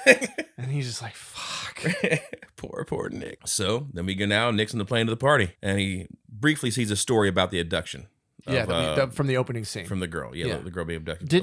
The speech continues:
Speaker 1: Opening scene.
Speaker 2: catch who she was, just realized that she was somebody important and
Speaker 1: Mm.
Speaker 2: she got tooken.
Speaker 1: He then lands in Melicora, Spain, as he lands, is a private jet. At the airport, Tiffany Haddish is inside. She's got her, you know, finger to her ear.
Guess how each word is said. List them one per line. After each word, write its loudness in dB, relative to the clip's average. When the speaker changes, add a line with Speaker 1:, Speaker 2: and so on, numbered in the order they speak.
Speaker 1:
Opening -6
scene. 2
Speaker 2:
catch -4
who 6
she -4
was, 2
just -4
realized 8
that -2
she 0
was 6
somebody 4
important 2
and 2
Speaker 1:
Mm. 2
Speaker 2:
she 0
got 0
tooken. -4
Speaker 1:
He 0
then 6
lands 6
in 4
Melicora, 4
Spain, -2
as -6
he 0
lands, 2
is -6
a -4
private 2
jet. -2
At -16
the 0
airport, -2
Tiffany -4
Haddish 0
is -10
inside. 2
She's -8
got -2
her, -4
you -6
know, -2
finger -2
to -4
her -2
ear. 0